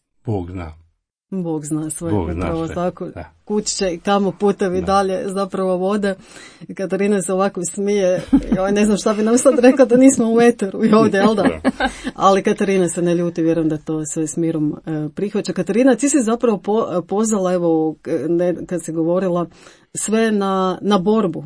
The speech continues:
Speaker 2: na svakodnevnu borbu. Evo, možda možemo s tim, s tom porukom nekako ići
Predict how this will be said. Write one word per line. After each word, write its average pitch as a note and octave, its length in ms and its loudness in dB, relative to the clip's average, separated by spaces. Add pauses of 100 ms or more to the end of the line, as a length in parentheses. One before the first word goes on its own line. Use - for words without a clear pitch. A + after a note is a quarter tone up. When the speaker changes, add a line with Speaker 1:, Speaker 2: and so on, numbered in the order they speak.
(100)
Speaker 2:
na E3+ 100 -2
svakodnevnu G3+ 500 0
borbu. E3 380 2
Evo, D#3+ 120 0
možda G3+ 240 -2
možemo A3 340 0
s - 120 -8
tim, G3+ 200 0
s F3+ 100 -6
tom G#3 160 0
porukom F3 380 -2
nekako E3+ 360 -2
ići F3 240 -2